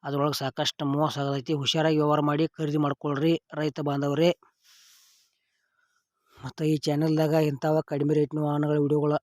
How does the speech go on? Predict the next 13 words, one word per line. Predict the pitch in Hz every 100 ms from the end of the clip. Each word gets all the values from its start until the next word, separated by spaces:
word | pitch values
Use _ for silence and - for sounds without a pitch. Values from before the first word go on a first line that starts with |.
| -
ಹಾಕ್ತೇವೆ. | - 139 143 - 147 147 156 143
ಹೊಸಬ್ರು | 131 156 143 147
ಯಾರು | 143
ನೋಡ್ತಾ | 143 143 139 143
ಇದ್ರೆ | 139 147 147
ದಯವಿಟ್ಟು | 143 147 135 165 147
ವಿಡಿಯೋ | 143 151
ಪೂರ್ತಿ | - 143 135 - 151
ನೋಡ್ರಿ. | 147 143 165
ಹಾಗೆ | - - 143 143 156 - 156
ಒಂದು | 143
ಸಬ್ಸ್ಕ್ರೈಬ್ | 139 131 - 147 147
ಮಾಡ್ಕೊಳ್ರಿ. | 139 - 139 147